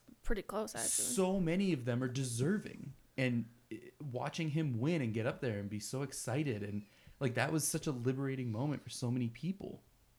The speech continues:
Speaker 2: Like, and now we're gonna miss that. I mean, we'll get the acceptance speech of,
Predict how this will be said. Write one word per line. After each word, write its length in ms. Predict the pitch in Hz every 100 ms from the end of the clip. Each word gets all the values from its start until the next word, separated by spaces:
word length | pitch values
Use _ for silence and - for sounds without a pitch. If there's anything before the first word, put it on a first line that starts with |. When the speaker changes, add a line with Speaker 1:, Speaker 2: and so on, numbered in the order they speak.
| _
Speaker 2:
Like, 340 | 131 117 113 - - _ _ _ _ _ _ _ _ _ _ _ _
and 120 | 127
now 140 | 117 127
we're 120 | 131
gonna 100 | 139
miss 180 | 170 220
that. 260 | - - - -
I 40 | 127
mean, 140 | 127
we'll 100 | 120
get 300 | 131 151 -
the 80 | 120
acceptance 460 | 117 - 127 113 113
speech 280 | 113 104 101
of, 180 | 95